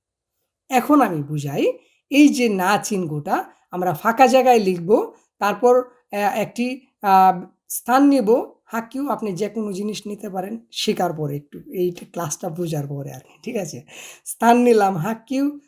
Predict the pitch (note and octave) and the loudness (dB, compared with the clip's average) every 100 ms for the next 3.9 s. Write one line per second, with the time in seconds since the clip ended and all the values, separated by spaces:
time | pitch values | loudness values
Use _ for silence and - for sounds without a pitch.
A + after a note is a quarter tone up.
0 | _ - F3+ A3 G3+ G#3 G#3+ A#3+ B3 A#3 | _ -6 -6 -4 -2 0 0 0 0 -2
1 | G#3+ A3 A#3 - - G#3+ G#3+ - A#3 D#4 | -2 0 0 -2 -4 0 2 4 4 2
2 | - - F#3 A#3+ A#3+ C4+ - - - D4 | -2 -6 -2 -2 -2 -6 -6 -10 2 4
3 | D#4 F#3 D#3 C#3 - _ C#3 _ | 4 0 -4 -14 -16 _ -20 _